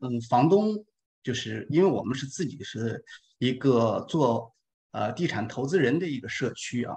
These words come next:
大概是这么多的社区，这几年也积累了一些信息，并且呢，群友们的确也有很多的这个实际的一些问题，就说是常常在与地产相关的很多的一些问题。我们看看就是用这个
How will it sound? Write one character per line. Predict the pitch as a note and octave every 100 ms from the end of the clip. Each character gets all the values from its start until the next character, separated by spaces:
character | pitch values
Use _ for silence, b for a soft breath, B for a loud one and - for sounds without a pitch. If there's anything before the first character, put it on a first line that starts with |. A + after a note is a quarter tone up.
| -
大 | - B2+
概 | A2+ G#2+
是 | - G2+ G2 - -
这 |
么 | C3 A2+
多 | B2+
的 | A#2 A2 G#2
社 | - A#2+
区， | - A#2 A#2 A#2 A2+ -
这 | C3+
几 | G2
年 | G2+ A#2+ A#2+
也 | E2+
积 | - C#3
累 | G#2+
了 | F#2
一 | A#2
些 | A2+ A#2
信 | - B2+
息， | A2 - C3 C3+ b b -
并 | D3+
且 | C#3 C3+
呢， | A#2+
群 | A#2 F3+
友 | D#3
们 | G#2+ A#2
的 | A#2+
确 | D3 - D#3+ B2
也 | A2+ B2
有 | D3
很 | - - F#2+
多 | F2+ C#3+
的 | C3+
这 | A#2
个 | A#2
实 | A#2 C#3
际 | C#3 D3+
的 |
一 | G#2
些 | - C#3+
问 | G#3 F#3
题， | - - - G2
就 | G#2
说 | G2+ A2
是 | A2+ _
常 | - D3 D#3
常 | D#3+
在 | E3 A2+ - B B
与 | A#2+ A#2
地 | F3
产 | - G2
相 | G#2 C#3+ C#3+
关 | D#3 D#3
的 | B2+
很 | - F#2
多 | C3+
的 | C#3
一 |
些 | C3+ E3
问 | G3 F#3
题。 | B2+ - - _ _ _ _ _
我 | A#2
们 | A2+
看 | A#2 D#3+
看 | A#2 A2+
就 | A2+
是 | A#2
用 | C3 C3 A2+
这 | A#2
个 | A2+ G#2+ G2+